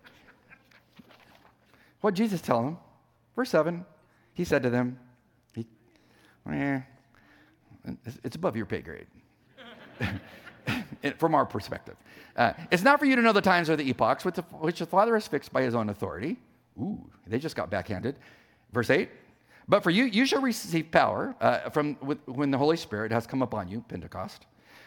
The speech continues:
uh, "and you shall be my witnesses." The Greek word is martus. Go figure, from the word martyr. "You will be my witnesses, both in Jerusalem and in Judea and Samaria and into the remotest part of the earth." What did he just tell him? He didn't tell him, "Mm, uh, yeah, hey, the kingdom is spiritual. It's not gonna be physical." No, he said,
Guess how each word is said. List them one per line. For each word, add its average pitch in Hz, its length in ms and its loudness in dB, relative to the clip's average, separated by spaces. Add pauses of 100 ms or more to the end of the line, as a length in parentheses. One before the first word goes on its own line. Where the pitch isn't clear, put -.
(100)
uh, 135 60 8
"and 143 120 2
you 190 60 2
shall 202 160 2
be 175 120 2
my 170 140 6
witnesses." 143 560 -2
The - 120 -10
Greek 131 200 -4
word 113 120 -4
is 98 100 -8
martus. 113 640 -6 (640)
Go 95 80 -10
figure, 90 480 -8
from 104 120 -8
the 95 60 -8
word 92 160 -10
martyr. 107 360 -8 (100)
"You 131 140 -2
will 143 60 0
be 147 40 2
my 139 160 4
witnesses, 117 400 -4 (220)
both 190 180 6
in 190 80 4
Jerusalem 170 460 2
and 131 140 0
in - 20 0
Judea 120 360 2
and 120 140 -2
Samaria 127 340 -2
and 120 160 -6
into 127 200 -2
the 104 80 -6
remotest 139 560 0
part 160 160 2
of 117 40 -6
the 110 80 -4
earth." 139 200 -2 (240)
What 190 100 4
did 202 60 2
he 240 60 2
just 208 180 -2
tell 214 180 6
him? 247 140 2 (320)
He - 100 2
didn't 262 220 4
tell 262 240 8
him, 151 160 2 (560)
"Mm, 240 400 2
uh, 302 140 8
yeah, 311 340 8
hey, 285 160 6
the 180 80 4
kingdom 294 300 6
is 233 80 4
spiritual. 226 460 6
It's 208 100 -2
not 247 140 6
gonna 240 100 2
be 226 60 4
physical." 196 420 2
No, 147 180 6
he 220 80 4
said, 165 280 4